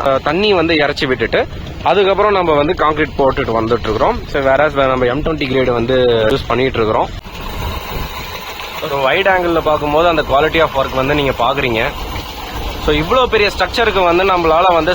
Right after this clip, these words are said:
சைமல்டேனியஸா நம்ம மெத்தட் நம்ம என்ன பண்ணுவோம் அப்படின்னா, நம்ம வந்து பி சி சியும் காலமும் வந்து ஒரே நாள்ல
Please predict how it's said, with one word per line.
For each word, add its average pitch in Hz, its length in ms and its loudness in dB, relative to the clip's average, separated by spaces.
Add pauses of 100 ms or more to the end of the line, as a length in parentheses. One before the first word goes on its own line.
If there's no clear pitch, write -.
சைமல்டேனியஸா 190 920 2
நம்ம 170 220 2
மெத்தட் 165 360 0
நம்ம 156 100 0
என்ன 165 180 0
பண்ணுவோம் 160 240 2
அப்படின்னா, 139 240 -2 (420)
நம்ம 165 220 2
வந்து 156 580 2 (100)
பி 185 140 0
சி 185 140 -2
சியும் 175 420 0
காலமும் 175 420 4
வந்து 170 240 0
ஒரே 160 220 2
நாள்ல 175 220 2